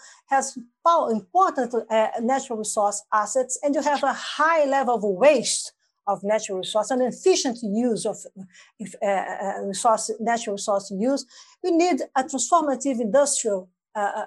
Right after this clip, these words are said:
uh, revolution in Brazil. And again, we don't need to promote industrial development, uh, based on the past. We have these green economies coming, the impact of technological, technology, e-, economy of innovation, the, the impact of how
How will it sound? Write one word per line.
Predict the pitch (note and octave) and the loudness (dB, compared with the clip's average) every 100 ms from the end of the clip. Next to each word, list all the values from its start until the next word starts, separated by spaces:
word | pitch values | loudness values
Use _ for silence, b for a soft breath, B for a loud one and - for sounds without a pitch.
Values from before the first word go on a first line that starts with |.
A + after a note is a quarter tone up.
| - | -4
uh, | G3+ G3+ | -4 2
revolution | B3 A#3+ B3 C#4+ - G#3+ | 2 4 2 0 -2 -4
in | G#3+ | -4
Brazil. | G3+ F#3 A3 B3+ - _ | -4 -2 0 0 -2 _
And | C4+ C4+ D4 - | 0 0 -2 -4
again, | A#3+ C#4+ D#4+ A3+ G3 | 0 4 6 4 0
we | G3+ | 2
don't | D4+ C4+ | 4 4
need | C4 D4+ - | 2 0 -2
to | - A#3 F#3+ b b - | -4 -4 -4 b b -2
promote | B3+ C4+ C4+ | 2 4 4
industrial | B3+ F#3 C#4 D4 - A3 | 0 2 2 2 -2 -2
development, | F#3+ G3 A#3+ C#4+ C#4 A#3+ G#3+ G3 F3+ B B - | -2 -2 0 0 -2 -6 -4 -6 -10 B B -2
uh, | A3+ A3 A3 | 0 0 2
based | B3 D4+ D#4+ - G#3+ - | 4 6 4 0 -2 -4
on | A3+ | -4
the | G#3 | -2
past. | C4 D4+ - - - - _ - | 0 0 0 -4 -8 -14 _ -8
We | A#3+ | -2
have | C4 C#4+ A3+ | 0 0 -2
these | A#3 F#3+ | -4 -2
green | B3+ D4 B3+ | -2 0 0
economies | A#3+ C4 A#3+ A3 | -2 -2 -2 -4
coming, | - C4+ C4+ C4 C4 A3+ | -2 0 2 0 0 -2
the | A#3 | -4
impact | A#3 A#3+ C4+ C4 | -2 -2 -2 -4
of | - - | -8 -8
technological, | B3+ B3 A#3 A#3+ A#3+ - A#3 A3 B B - | -10 -4 -2 0 -2 -2 -4 -4 B B -6
technology, | A#3+ A#3 A#3 B3 A#3+ B3 | -6 -2 0 2 2 0
e-, | A#3 A3+ A#3 | 0 0 -2
economy | A3+ G#3+ B3+ B3+ | -6 2 4 4
of | A#3 | 2
innovation, | A3+ G#3 A#3 A#3 A#3 G#3+ | 0 0 0 0 -2 -4
the, | A#3+ A#3 - | -4 -6 -4
the | A#3 | -2
impact | A#3 A#3 C#4 C#4 C4 A#3+ | -2 -2 -2 -2 -2 -4
of | A#3 A3+ | -4 -6
how | A3+ C#4+ D4+ A3+ | 0 4 6 4